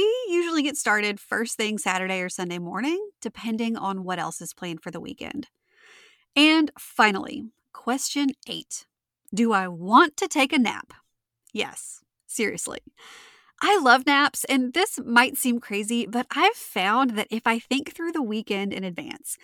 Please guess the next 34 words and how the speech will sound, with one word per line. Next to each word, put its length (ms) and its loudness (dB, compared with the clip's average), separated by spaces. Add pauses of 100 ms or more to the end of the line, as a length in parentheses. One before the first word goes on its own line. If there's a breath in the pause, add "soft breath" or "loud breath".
(400 loud breath)
when 260 2
we'll 200 2
clean, 480 0
whether 420 0
I 80 2
need 240 2
to 80 -4
do 180 -2
work, 400 -4
what 220 -6
family 480 0
activities 600 -6
we'll 120 -6
do 160 -8
together, 400 -2 (640)
I 140 -2
can 160 2
decide 580 -2
whether 260 -2
or 140 -8
not 180 -6
to 80 -20
take 200 -8
a 60 -6
nap. 400 -6 (880 loud breath)
It's 220 4
just 240 0 (100)
one 540 2
way 280 0
to 100 0
be 140 -4
intentional 500 -6
about 260 -6
rest 540 -4